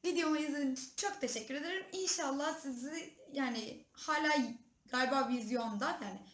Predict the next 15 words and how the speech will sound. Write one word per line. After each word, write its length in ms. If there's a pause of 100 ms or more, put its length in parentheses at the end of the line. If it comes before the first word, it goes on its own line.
(100)
filmde, 680 (640)
e, 260
hala 320
izleyecekseniz 960
bu 100
da 100
sizin 380
için 300
bir 280
bilgi 360
gibi 200
bir 60
şey 260
olmuş 500
olur. 280